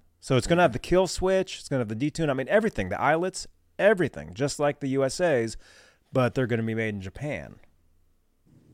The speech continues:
Fujijin, I wanna say. The Fujijin factory in Japan, which now makes Fender, which also,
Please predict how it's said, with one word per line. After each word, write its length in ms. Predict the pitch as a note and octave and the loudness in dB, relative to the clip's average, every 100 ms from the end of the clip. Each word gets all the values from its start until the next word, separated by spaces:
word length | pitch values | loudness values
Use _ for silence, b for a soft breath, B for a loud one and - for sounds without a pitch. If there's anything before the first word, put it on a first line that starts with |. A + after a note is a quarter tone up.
| - - - | -20 -20 -12
Fujijin, 680 | - E3 D3+ A#2 F#2+ E2+ D#2 - | 4 6 6 4 -4 -6 -8 -12
I 120 | - G#2 | -6 -4
wanna 200 | F2+ E2 | -4 -8
say. 360 | F#2+ B1 C2+ - _ _ _ _ _ _ - | -10 -12 -14 -20 _ _ _ _ _ _ -10
The 80 | A#2 | -8
Fujijin 500 | - D3+ C#3+ D3+ C3+ | 0 0 0 -4 -2
factory 400 | D3 C#3 - C3+ | 2 0 0 -6
in 60 | A2+ | -6
Japan, 500 | A#2+ - C3+ C3 A2+ | -6 -4 -2 0 -2
which 180 | G#2 | -4
now 140 | B2 B2 | -2 -2
makes 220 | A#2 G#2+ | -2 -6
Fender, 400 | - C3 A#2+ A#2 - _ _ _ _ _ | -6 -6 -6 -8 -12 _ _ _ _ _
which 180 | C#3 A2+ | -6 2
also, 340 | E3 E3 D3 | 2 4 0